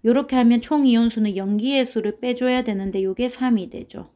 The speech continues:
그러므로 여기도 똑같이 네모는 일이 됩니다. 다시 한번 말하지만 이게 이해가 안 되면 반드시 영상을 봐야 됩니다.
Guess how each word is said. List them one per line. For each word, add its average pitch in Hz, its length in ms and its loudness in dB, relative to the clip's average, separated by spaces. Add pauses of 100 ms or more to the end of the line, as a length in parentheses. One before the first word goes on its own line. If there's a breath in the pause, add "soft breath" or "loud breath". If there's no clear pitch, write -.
(120)
그러므로 247 540 2
여기도 220 480 -2
똑같이 226 540 -6
네모는 214 560 0
일이 233 260 -2
됩니다. 165 520 -10 (380 loud breath)
다시 294 280 -2
한번 233 280 4
말하지만 220 520 0
이게 277 160 -4
이해가 254 400 0
안 202 240 -6
되면 233 320 0
반드시 262 640 -4
영상을 233 540 -2
봐야 214 340 -4
됩니다. 190 680 -10